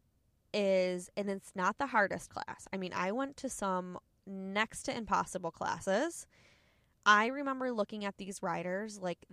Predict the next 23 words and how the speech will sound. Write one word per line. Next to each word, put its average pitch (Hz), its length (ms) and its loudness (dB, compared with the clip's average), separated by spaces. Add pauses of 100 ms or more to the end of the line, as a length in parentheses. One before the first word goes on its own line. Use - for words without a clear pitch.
(100)
they 208 260 0
were 311 240 -4
just 180 520 -4 (200)
absolutely 196 1120 -4 (1200)
incredible 208 580 -4
riders. 175 720 -4
It - 160 -8
took - 380 -2
me 190 580 -4 (840)
such - 360 -2
a 262 40 -2
long 247 240 -2
time 185 400 0
to - 200 -14
even 175 540 -6 (1200)
be 196 260 -2
able 185 160 -2
to 185 140 -8
push - 320 -8
myself 208 420 -4
to - 120 -14
that 190 180 -4
potential. 208 640 -4